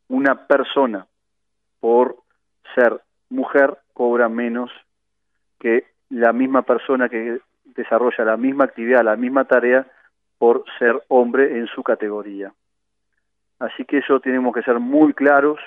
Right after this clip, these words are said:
no podemos engañar a la gente, no podemos, en este tema tan sensible, eh, agredir, ¿m? la imagen de una institución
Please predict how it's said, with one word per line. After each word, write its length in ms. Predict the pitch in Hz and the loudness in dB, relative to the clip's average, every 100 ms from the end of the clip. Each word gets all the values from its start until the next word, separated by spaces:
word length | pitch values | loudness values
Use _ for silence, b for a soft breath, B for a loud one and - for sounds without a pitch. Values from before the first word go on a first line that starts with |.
| - _ _ _ _ | -20 _ _ _ _
no 220 | 135 151 | 0 2
podemos 600 | 160 135 135 156 143 127 | 2 2 4 4 0 -4
engañar 380 | 123 117 117 120 | -6 -6 -4 0
a 80 | 117 | 2
la 120 | 113 | 2
gente, 520 | - 131 117 117 123 - _ _ _ - | 0 -2 -2 -6 -6 -10 _ _ _ -4
no 180 | 143 151 | 0 0
podemos, 720 | - 139 131 151 147 147 143 - _ _ _ 139 | 4 4 6 4 4 0 -2 -10 _ _ _ -10
en 120 | 127 | -8
este 160 | 127 | -8
tema 280 | 127 131 120 | -2 0 2
tan 200 | 120 131 - | 0 -2 -4
sensible, 720 | 127 117 - 269 262 269 294 - _ _ _ _ _ _ _ _ | -12 -10 -4 -4 0 0 0 -6 _ _ _ _ _ _ _ _
eh, 120 | 127 117 | -8 -2
agredir, 640 | 139 143 135 135 143 165 170 - _ _ _ _ _ _ _ _ _ _ | 2 2 4 4 2 2 -4 -18 _ _ _ _ _ _ _ _ _ _
¿m? 220 | 143 160 - _ _ _ - | -8 -8 -10 _ _ _ -2
la 160 | 123 | 0
imagen 340 | 120 139 135 123 | 2 2 0 -4
de 60 | |
una 100 | 123 | -4
institución 720 | 120 113 - - 139 143 147 | -6 -8 -16 -4 0 0 0